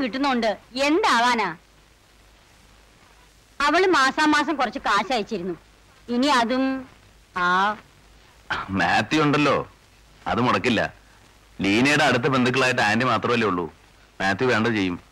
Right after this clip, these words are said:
Speaker 2: ആന്റി വിഷമിക്കണ്ട. ലീനയുടെ അപ്പച്ചൻ ആന്റിയുടെ നേരെ ആങ്ങളല്ലേ?
Speaker 1: ഉം.
Speaker 2: താഴെയുള്ള ആളോ മൂത്തതോ?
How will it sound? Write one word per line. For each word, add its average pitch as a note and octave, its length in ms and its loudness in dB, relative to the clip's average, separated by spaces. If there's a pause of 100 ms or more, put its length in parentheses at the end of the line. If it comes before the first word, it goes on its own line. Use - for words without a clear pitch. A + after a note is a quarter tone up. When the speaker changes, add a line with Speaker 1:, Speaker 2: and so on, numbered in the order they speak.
(480)
Speaker 2:
ആന്റി G#2+ 200 0
വിഷമിക്കണ്ട. G#2+ 360 -2 (2750)
ലീനയുടെ F3+ 340 2
അപ്പച്ചൻ E3 280 0 (380)
ആന്റിയുടെ D3 320 0
നേരെ D3 240 2
ആങ്ങളല്ലേ? G#2 320 -2 (560)
Speaker 1:
ഉം. A#3 120 0 (600)
Speaker 2:
താഴെയുള്ള E3 460 2
ആളോ E3 140 2 (240)
മൂത്തതോ? A#2+ 280 -4